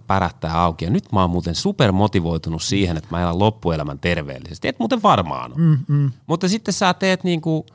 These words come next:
Speaker 1: sä suunnittelet sillä, että sä oot tehnyt ne safkat valmiiksi ja sä oot merkannut kalenteriin ne kolme reeniä, mitkä sä teet viikon aikana tai monta niitä nyt onkaan.
Speaker 2: Mm.
Speaker 1: Ja sitten sä niinku periaatteessa suoritat ne.
Speaker 2: Mm.
Speaker 1: Niin se vie sua kohti sitä sun tavoitetta.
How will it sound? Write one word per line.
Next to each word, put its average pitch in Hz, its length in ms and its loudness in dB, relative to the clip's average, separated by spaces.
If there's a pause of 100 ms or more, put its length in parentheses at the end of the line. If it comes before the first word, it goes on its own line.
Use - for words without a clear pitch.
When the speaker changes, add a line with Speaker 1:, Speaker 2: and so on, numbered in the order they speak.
(200)
Speaker 1:
sä 160 120 -8
suunnittelet 120 640 0
sillä, 92 240 -2
että 90 100 -4
sä 110 60 0
oot 101 120 -4
tehnyt 160 240 2
ne 113 60 2
safkat 185 480 0
valmiiksi 131 560 2
ja 101 40 -4
sä 107 80 0
oot 104 160 -2
merkannut 139 440 0
kalenteriin 113 540 2
ne 104 80 -2
kolme 123 320 2
reeniä, 104 400 2
mitkä 95 260 -2
sä 92 180 0
teet 92 260 -2
viikon 98 320 0
aikana 90 400 0
tai 90 280 0 (400)
monta 98 300 2
niitä 92 220 2
nyt 92 180 0
onkaan. 87 440 2 (120)
Speaker 2:
Mm. 135 120 0
Speaker 1:
Ja - 60 2
sitten 233 240 -2
sä 247 220 0 (120)
niinku 214 280 -6
periaatteessa 196 600 -2
suoritat 107 580 2 (120)
ne. - 160 -20
Speaker 2:
Mm. 139 280 -2
Speaker 1:
Niin 143 100 -6
se 214 160 0
vie 143 200 4
sua 135 220 2
kohti 143 380 0
sitä 135 220 0
sun 143 180 0
tavoitetta. - 680 0